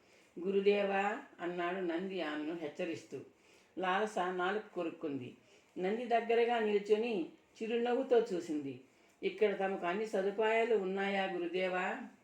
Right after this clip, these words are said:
"సర్వసంగ పరిత్యాగం, మా కనీస సదుపాయాలు చాలు కళ్యాణి," నంది నవ్వుతూ అన్నాడు. "నువ్వు ఇలా రావడం, నాకు రాజదంపతుల అనుమతి ఉంది, గురుదేవులను ఎప్పుడైనా దర్శించుకోవచ్చు" అన్నట్లు దీపాంకురును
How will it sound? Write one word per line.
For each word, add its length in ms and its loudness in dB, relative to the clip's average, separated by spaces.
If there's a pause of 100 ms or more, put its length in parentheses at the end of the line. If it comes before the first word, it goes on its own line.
(480)
"సర్వసంగ 500 -2
పరిత్యాగం, 800 -2 (340)
మా 220 -2
కనీస 460 -4
సదుపాయాలు 680 -2
చాలు 220 -2
కళ్యాణి," 680 -4 (380)
నంది 280 -2
నవ్వుతూ 460 -4
అన్నాడు. 480 -4 (560)
"నువ్వు 220 0
ఇలా 220 4
రావడం, 600 0 (420)
నాకు 260 -2
రాజదంపతుల 680 2
అనుమతి 380 -2
ఉంది, 340 -4 (420)
గురుదేవులను 560 4
ఎప్పుడైనా 560 0
దర్శించుకోవచ్చు" 1000 -4 (440)
అన్నట్లు 400 -2
దీపాంకురును 760 0